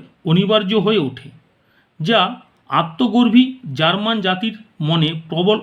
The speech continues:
অসন্তোষ সৃষ্টি করে। এর ফলে জার্মানিতে দীর্ঘকাল ধরে প্রতিষ্ঠিত রাজতন্ত্রের অবসান ঘটে এবং জার্মানির বিশিষ্ট সমাজতান্ত্রিক নেতা ফ্রেডারিক ইবার্টের নেতৃত্বে সোশ্যালিস্ট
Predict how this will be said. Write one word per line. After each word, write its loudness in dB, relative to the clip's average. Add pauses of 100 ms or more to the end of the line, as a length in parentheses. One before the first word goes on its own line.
অসন্তোষ -4
সৃষ্টি -10
করে। -16 (600)
এর 2
ফলে 0 (480)
জার্মানিতে 0 (440)
দীর্ঘকাল 2
ধরে 0 (520)
প্রতিষ্ঠিত 2 (220)
রাজতন্ত্রের -2
অবসান -2
ঘটে -10 (520)
এবং 2 (540)
জার্মানির 2
বিশিষ্ট -4 (600)
সমাজতান্ত্রিক 2
নেতা 2 (560)
ফ্রেডারিক 2 (120)
ইবার্টের 0
নেতৃত্বে -4 (220)
সোশ্যালিস্ট 0